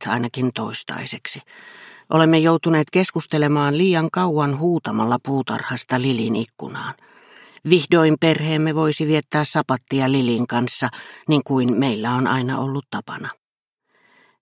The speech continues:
"Tehdään jotain, Dov", Lili sanoo.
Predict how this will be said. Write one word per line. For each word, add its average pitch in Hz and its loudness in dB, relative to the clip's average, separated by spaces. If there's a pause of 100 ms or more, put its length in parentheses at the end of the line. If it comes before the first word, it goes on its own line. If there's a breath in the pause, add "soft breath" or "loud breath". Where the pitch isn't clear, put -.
(140)
"Tehdään 147 4
jotain, 143 2
Dov", 151 4 (600)
Lili 113 0
sanoo. - -10